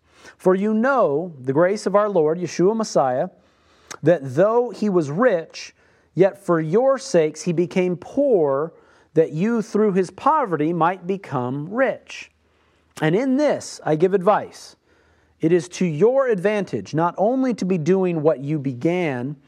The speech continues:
and were desiring to do a year ago, but now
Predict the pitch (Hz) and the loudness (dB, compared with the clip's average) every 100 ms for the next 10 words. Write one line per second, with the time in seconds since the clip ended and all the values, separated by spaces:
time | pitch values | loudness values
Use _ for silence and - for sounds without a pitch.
0 | - - - - 143 143 147 135 117 151 | -20 -20 -20 -4 -2 2 2 0 -2 0
1 | 202 214 170 147 147 - 131 131 131 113 | 0 0 -2 -2 -4 -6 -2 0 0 -2
2 | 123 233 226 139 120 104 107 131 151 220 | -2 0 2 0 -4 -6 -4 -2 0 -2
3 | 262 202 131 147 | 0 0 0 -4